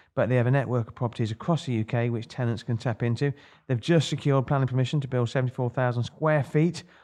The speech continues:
of new industrial space at Deeside Industrial Estate. Things are really taking off there. They can cater for everyone from a one-man band working from home and needing space to enterprise customers needing a whole building.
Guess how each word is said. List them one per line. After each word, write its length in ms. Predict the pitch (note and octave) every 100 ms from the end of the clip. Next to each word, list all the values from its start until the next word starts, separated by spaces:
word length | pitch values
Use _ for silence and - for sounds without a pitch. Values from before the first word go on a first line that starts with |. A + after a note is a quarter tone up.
| _ A#2
of 100 | A#2+
new 320 | B2+ C3+ C3
industrial 540 | A#2 C3+ B2 - A#2
space 400 | - - C3 C3+
at 120 | A#2+ -
Deeside 480 | B2+ A#2 A#2+ A#2
Industrial 460 | A2+ A2+ A#2+ - A2+
Estate. 340 | G#2+ G#2+ A2 - - - _
Things 200 | C3+ A#2+
are 60 | A#2+
really 120 | A#2
taking 320 | A2+ B2+ -
off 200 | B2+ A#2
there. 180 | G#2+ G2
They 140 | A#2+ B2
can 100 | B2+
cater 320 | D3 C#3 B2+
for 100 | -
everyone 440 | D#3+ C#3 C3+ A#2+ A#2
from 140 | C3
a 40 | C3
one-man 440 | C#3+ C#3 C3 B2
band 380 | C3 C#3 D3+ - - - _ -
working 340 | C#3 B2 C#3
from 160 | A#2 B2+
home 380 | B2 B2+ C3+ A#2+
and 100 | A#2
needing 260 | B2 A#2+
space 380 | A#2 C3 A#2+ A#2+
to 180 | - -
enterprise 540 | D#3 C3+ C3 A#2+ A2+
customers 460 | - A#2+ - A#2+ A2+
needing 260 | A#2+ A2+
a 40 | A2+
whole 380 | - B2 A2 G#2+
building. 440 | A#2+ A#2 A2 G2+